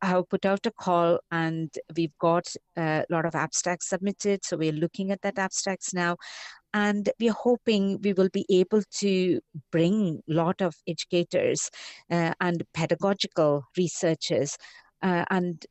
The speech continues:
hear about the work that they are doing across the globe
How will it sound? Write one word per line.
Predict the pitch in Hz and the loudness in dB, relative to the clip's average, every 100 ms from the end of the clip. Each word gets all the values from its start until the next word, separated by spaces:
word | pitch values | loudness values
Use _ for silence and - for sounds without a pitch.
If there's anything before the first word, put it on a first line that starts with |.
| _ | _
hear | - 180 190 254 220 - | -12 -2 2 4 4 2
about | 165 180 - | 2 0 2
the | 165 | 0
work | 147 170 160 - - - - | 2 2 2 -2 -10 -12 -4
that | 165 - - | -4 -4 0
they | 175 | 2
are | 175 170 | 4 2
doing | 175 165 - | 2 0 0
across | 170 214 240 - | -4 -2 -2 -2
the | 320 | 0
globe | 220 165 | 2 2